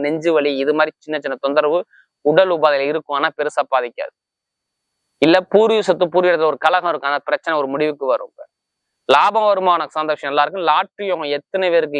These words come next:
எடுக்கணும்னு ஆசை இருக்கோ கண்டிப்பா தைரியமா எடுத்துருங்க. ஜாதகத்தை பார்த்து, தசாபுத்தியை பார்த்து லாட்டரி யோகத்தை எடுங்க, கண்டிப்பா அடிக்கும். அதுக்காண்டி அதிலேயே பணத்தை போட்டு விரயம் பண்ணாம ஜாதகத்தை பார்த்து மூவ் பண்ணுங்க, வெற்றி நிச்சயம்.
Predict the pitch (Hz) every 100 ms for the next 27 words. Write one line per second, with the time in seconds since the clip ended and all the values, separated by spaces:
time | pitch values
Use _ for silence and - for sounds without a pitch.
0 | 143 156 160 175 147 147 - 151 160 170
1 | 151 147 147 170 135 147 160 156 139 127
2 | 123 117 95 _ _ _ _ 147 160 185
3 | 165 151 160 170 147 175 165 156 147 160
4 | 160 160 160 151 139 139 165 147 143 151
5 | 156 147 180 160 143 156 139 139 147 147
6 | 139 135 143 139 139 135 127 135 151 143
7 | 160 156 143 139 139 - 135 147 135 131
8 | 135 123 - 123 87